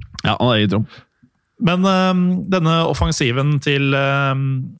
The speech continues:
Speaker 2: til Finland inn i Sovjet, den ble etter hvert, eh, mer stillestående, og, ehm, Tørni fikk derfor en ny oppgave i desember nitten førtito.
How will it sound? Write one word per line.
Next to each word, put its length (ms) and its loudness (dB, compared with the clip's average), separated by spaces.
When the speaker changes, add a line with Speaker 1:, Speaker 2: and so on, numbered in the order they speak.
Speaker 2:
til 160 0
Finland 400 0
inn 240 2
i 40 4
Sovjet, 580 -2
den 200 2
ble 140 0
etter 260 -4
hvert, 380 -6
eh, 120 2
mer 260 0
stillestående, 1080 0
og, 300 2
ehm, 260 -4
Tørni 380 0
fikk 180 -2
derfor 280 -6
en 160 2
ny 180 4
oppgave 580 0
i 100 0
desember 760 -2
nitten 260 -2
førtito. 500 -2